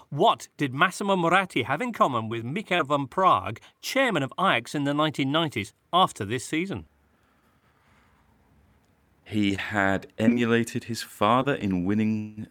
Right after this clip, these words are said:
Speaker 2: uh, the Champions League?
Speaker 1: That is correct. And question five then, for a perfect score in round one, who was the only Italian to appear in the Champions League final for Inter?
Speaker 2: Would that be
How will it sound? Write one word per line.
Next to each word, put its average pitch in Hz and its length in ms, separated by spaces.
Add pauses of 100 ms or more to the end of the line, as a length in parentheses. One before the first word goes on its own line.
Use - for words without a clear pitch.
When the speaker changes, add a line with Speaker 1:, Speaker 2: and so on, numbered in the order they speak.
Speaker 2:
uh, 80 120
the 95 120
Champions 110 440
League? 139 240 (300)
Speaker 1:
That 104 340
is 139 140
correct. 151 420
And 170 160
question 254 320
five 226 380
then, 131 160
for - 100
a 120 60
perfect 254 420
score 247 400
in 92 140
round 98 260
one, 110 260 (480)
who 240 220
was 123 180
the 156 180
only 254 280
Italian 202 500
to - 100
appear 175 460
in 101 80
the 104 80
Champions 117 340
League 123 140
final 127 380 (160)
for 117 200
Inter? 139 380 (3750)
Speaker 2:
Would 85 160 (100)
that - 220 (400)
be 82 640